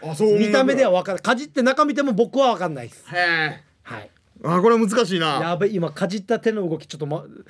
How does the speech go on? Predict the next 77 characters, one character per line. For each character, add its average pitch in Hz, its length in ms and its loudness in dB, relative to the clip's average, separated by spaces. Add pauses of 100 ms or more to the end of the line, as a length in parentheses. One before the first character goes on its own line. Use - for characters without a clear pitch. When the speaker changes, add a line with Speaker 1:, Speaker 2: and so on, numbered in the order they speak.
(140)
Speaker 2:
ヒ - 160 -4
ン 208 40 -2
ト 175 100 -2
出 160 80 -2
し 151 60 -6
て 160 60 -6
し 156 60 -4
ま 208 60 2
っ 339 80 -2
た。 170 80 -8 (1500)
Speaker 1:
え？ - 0 -
Speaker 2:
<laughs> - 20 -20
さ 269 140 2
り 269 80 2
げ 196 100 -2
な 247 160 2
く。 247 320 0 (480)
Speaker 1:
え？ 339 280 0
Speaker 2:
今 226 140 2
ヒ 247 120 0
ン 262 60 -6
ト 240 80 0
だ 180 80 -4
っ 185 60 -8
た 190 100 -4
な、 160 100 -2
俺。 147 220 -6 (1400)
え 208 320 6
ー 202 60 0
っ - 80 -20
と 185 120 0
ね、 147 580 0
も 240 840 2
う、 - 120 -18
え 196 360 -2
ー - 20 -8
っ 185 100 -16
と、 175 140 -4
じ 151 100 -2
ゃ - 20 2
あ 202 40 -2
も 262 80 2
っ 262 100 -16
と 220 100 -6
も 156 400 -2
う、 - 20 -20 (420)
星 240 300 -4
が 240 120 0
も 165 180 -2
う 123 40 -8
バ 127 200 -8
ン 170 100 -6
バ 185 80 -2
ン 180 80 -4
つ 190 100 -6
い 180 60 -4
て 147 100 -8
る 123 60 -6
ん 113 40 -10
で。 190 60 -8
Speaker 1:
で - 20 -6
も 165 60 -2
有 247 220 0
名 339 140 -2
か 320 100 -4
な？ - 60 -8
本 285 180 -2
当 339 120 -4
に 320 80 -2
有 302 120 -2
名 160 160 -2
じ 120 60 -10
ゃ 101 40 -14
な 95 60 -14
い、 - 20 -20
こ - 80 -16
れ。 - 160 -20